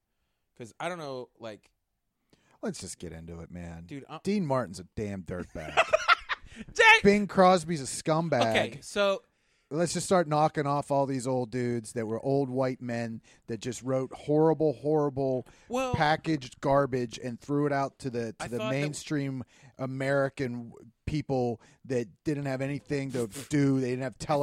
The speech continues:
Speaker 1: we were
Speaker 2: televisions.
Speaker 1: gonna trick
Speaker 2: They
Speaker 1: people.
Speaker 2: No, no tricks. I'm pissed off now. No,
Speaker 1: We can't
Speaker 2: I'm
Speaker 1: be
Speaker 2: kidding.
Speaker 1: pi-, we're not
Speaker 2: I'm
Speaker 1: pissed.
Speaker 2: kidding. No, I'm not.
Speaker 1: No, it was just a funny thing that,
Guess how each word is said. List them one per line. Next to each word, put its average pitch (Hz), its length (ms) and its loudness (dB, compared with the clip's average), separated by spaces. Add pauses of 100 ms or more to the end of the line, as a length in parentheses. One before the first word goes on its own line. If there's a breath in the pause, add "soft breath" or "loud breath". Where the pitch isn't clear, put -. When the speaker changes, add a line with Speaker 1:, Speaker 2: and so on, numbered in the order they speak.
Speaker 1:
we 143 60 0
were 131 60 -2
Speaker 2:
televisions. 135 240 -2
Speaker 1:
gonna 180 140 -8
trick - 320 -12
Speaker 2:
They 143 140 0
Speaker 1:
people. 147 400 -8
Speaker 2:
No, 147 280 4
no 156 180 2
tricks. - 460 -2
I'm 139 80 0
pissed - 340 -2
off 135 260 2
now. 123 380 -2
No, 110 160 -6
Speaker 1:
We 403 80 -2
can't 508 220 -2
Speaker 2:
I'm - 60 -4
Speaker 1:
be 466 60 -8
Speaker 2:
kidding. 104 280 -6
Speaker 1:
pi-, 92 40 -8
we're - 100 -10
not - 100 -8
Speaker 2:
I'm 104 80 -10
Speaker 1:
pissed. 98 340 -14
Speaker 2:
kidding. 90 240 -16
No, 73 60 -18 (180)
I'm 76 140 -18
not. 71 360 -20
Speaker 1:
No, 226 260 -4
it 214 180 -4
was 254 100 -8
just 294 160 -10
a 226 60 -10
funny 165 300 -8
thing 214 300 -10
that, 135 280 -6